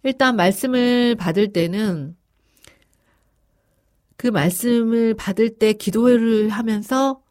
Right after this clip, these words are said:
아, 길가와 또 돌밭과 그리고 가시떨기, 그 이 길에 놓여있는 장애물과 유혹물들, 유혹되는 모든 것들을 "주님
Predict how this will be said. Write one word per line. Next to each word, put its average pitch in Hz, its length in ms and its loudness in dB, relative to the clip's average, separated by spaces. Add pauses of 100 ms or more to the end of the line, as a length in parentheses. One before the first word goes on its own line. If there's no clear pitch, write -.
아, - 440 -18 (800)
길가와 180 920 -4 (160)
또 180 100 -2
돌밭과 185 1160 -2
그리고 254 560 -6 (1200)
가시떨기, 180 840 -6 (480)
그 277 600 -2 (500)
이 202 60 -6
길에 247 280 4
놓여있는 233 720 4
장애물과 214 680 -2
유혹물들, 185 920 -4 (460)
유혹되는 214 640 0
모든 247 280 -2
것들을 202 580 -2 (680)
"주님 233 580 -2